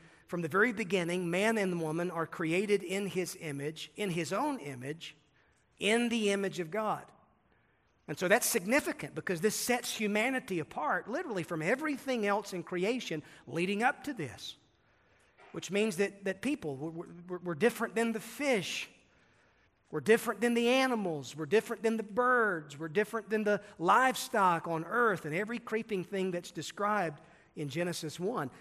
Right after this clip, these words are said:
None of these other creatures are said to be made in God's image. Only you and me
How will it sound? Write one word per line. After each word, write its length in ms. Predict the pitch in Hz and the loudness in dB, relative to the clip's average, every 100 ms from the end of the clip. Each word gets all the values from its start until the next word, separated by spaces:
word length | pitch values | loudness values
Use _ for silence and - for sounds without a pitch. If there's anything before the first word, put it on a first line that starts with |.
| - | -2
None 260 | 185 277 | 4 4
of 100 | 320 | 4
these 180 | 254 208 | 0 2
other 220 | 233 269 | 2 2
creatures 640 | 226 - 233 - 160 160 - | -4 -2 -2 -2 -6 -6 -4
are 160 | 180 151 | -4 -4
said 380 | - 240 254 | -2 -2 0
to 80 | 220 | -4
be 160 | 185 196 | -2 -2
made 400 | 180 180 185 190 | 0 0 -2 -4
in 220 | 185 175 | -4 -4
God's 360 | 165 160 147 - | -2 -4 -4 -8
image. 320 | 285 185 147 - - | -4 -4 -6 -16 -8
Only 380 | 190 254 285 302 | -2 0 2 0
you 420 | 294 247 262 277 | -2 -2 -2 0
and 160 | 262 240 | -2 -4
me 360 | 320 294 214 | -4 -8 -12